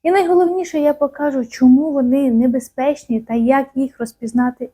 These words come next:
вчасно. Дивись до кінця, бо там я поділюся простими критеріями, як зрозуміти, чи це просто особливість характеру людини,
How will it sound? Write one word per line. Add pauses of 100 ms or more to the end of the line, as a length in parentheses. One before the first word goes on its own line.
вчасно. (580)
Дивись
до
кінця,
бо
там
я
поділюся
простими
критеріями,
як
зрозуміти,
чи
це (160)
просто
особливість
характеру
людини,